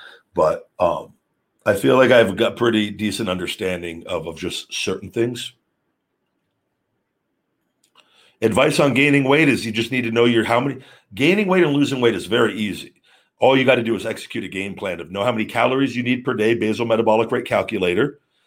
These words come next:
And then you gotta start consuming two hundred fifty, three hundred calories.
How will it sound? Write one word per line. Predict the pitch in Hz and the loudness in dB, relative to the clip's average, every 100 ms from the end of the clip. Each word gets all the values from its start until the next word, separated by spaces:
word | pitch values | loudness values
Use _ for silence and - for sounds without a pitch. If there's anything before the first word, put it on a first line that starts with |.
| _ _ _ - | _ _ _ -4
And | 107 | 0
then | 110 | 2
you | 110 | 4
gotta | 107 104 | 2 2
start | 117 113 120 | 0 -2 -4
consuming | 113 - 117 110 104 104 _ - | -8 -2 0 0 -2 -8 _ -6
two | 127 120 | -2 0
hundred | 117 117 117 | 2 0 -2
fifty, | 117 117 | -4 -6
three | 117 120 | -4 -2
hundred | 110 107 | -2 -2
calories. | 110 107 110 123 | 0 2 2 0